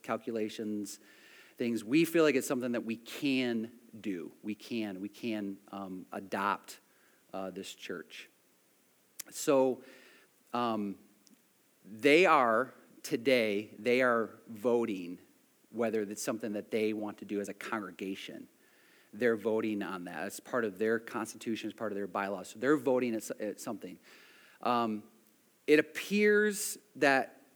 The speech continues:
it's something that's gonna move forward. It's gonna happen. It appears that that's gonna take place. Um, based, and, and again, um, just take, I took you back to two thousand eighteen because I think,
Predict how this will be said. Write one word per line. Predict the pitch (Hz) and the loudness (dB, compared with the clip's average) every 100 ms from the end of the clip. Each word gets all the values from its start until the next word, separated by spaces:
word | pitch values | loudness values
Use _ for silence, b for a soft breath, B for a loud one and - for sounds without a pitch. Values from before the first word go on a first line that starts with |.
| - | 0
it's | 139 - | 0 2
something | 160 147 143 | 0 2 2
that's | 131 - | 2 2
gonna | 147 143 | 2 4
move | 139 139 | 4 2
forward. | 139 143 143 151 | 2 0 2 0
It's | 123 | -2
gonna | - 120 | -2 -2
happen. | 113 104 - 139 | 0 -4 -2 -4
It | 123 | -4
appears | 113 - 120 117 | -6 -2 -2 -2
that | 113 | -2
that's | 113 - | -4 -4
gonna | 117 | -6
take | 107 120 117 | -6 -8 -8
place. | - 110 123 - - B B B B | -6 -4 -4 -8 -16 B B B B
Um, | 107 110 104 | -2 -2 2
based, | 135 147 - - | 6 4 4 -4
and, | 139 | -2
and | 135 139 | 0 0
again, | 135 147 117 - | 2 2 2 -2
um, | 117 120 107 101 B B B | -2 -2 -2 -6 B B B
just | 139 - - - | -2 -2 -10 -2
take, | 160 143 - | 2 2 2
I | 131 | 0
took | 165 | 0
you | 143 | 2
back | 143 139 - | 2 2 0
to | - | -2
two | |
thousand | 143 131 131 | 0 0 -2
eighteen | 120 - 131 117 | -4 -2 -2 -2
because | 113 127 | -4 -4
I | 110 | -2
think, | - 135 120 | 0 0 0